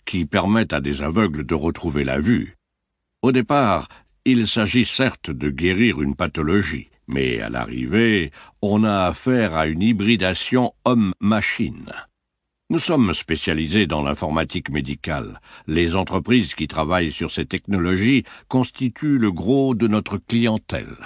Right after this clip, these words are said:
Il désigna quelques plaquettes étalées sur son bureau.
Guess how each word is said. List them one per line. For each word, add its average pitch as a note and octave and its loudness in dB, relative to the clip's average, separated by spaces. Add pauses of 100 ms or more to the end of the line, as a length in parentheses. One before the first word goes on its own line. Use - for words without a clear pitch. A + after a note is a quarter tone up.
(1600)
Il E2 0
désigna G#2 0
quelques F2+ -4
plaquettes D2 -6
étalées D2+ -4
sur D2+ -8
son D2 -8
bureau. C2+ -10